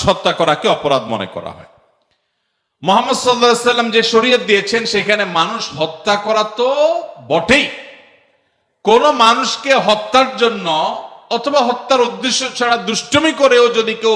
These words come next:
ভয় দেখায়, অনেক সময় বন্ধু বান্ধব একে অন্যকে দুষ্টামি করে ছুরি ধরেন, ভয় দেখান, কোন অস্ত্র দিয়ে ভয় দেখান, নবী করিম সাল্লাল্লাহু আলাইহি সাল্লাম কঠোরভাবে সেটাও করতে নিষেধ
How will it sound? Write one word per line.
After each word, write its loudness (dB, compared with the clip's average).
ভয় 2
দেখায়, -4
অনেক -4
সময় -8
বন্ধু -4
বান্ধব -2
একে -2
অন্যকে -6
দুষ্টামি -8
করে -6
ছুরি -4
ধরেন, -2
ভয় 2
দেখান, -4
কোন -2
অস্ত্র 0
দিয়ে 2
ভয় 2
দেখান, -2
নবী 2
করিম -2
সাল্লাল্লাহু -6
আলাইহি -6
সাল্লাম 0
কঠোরভাবে 2
সেটাও -2
করতে -4
নিষেধ -6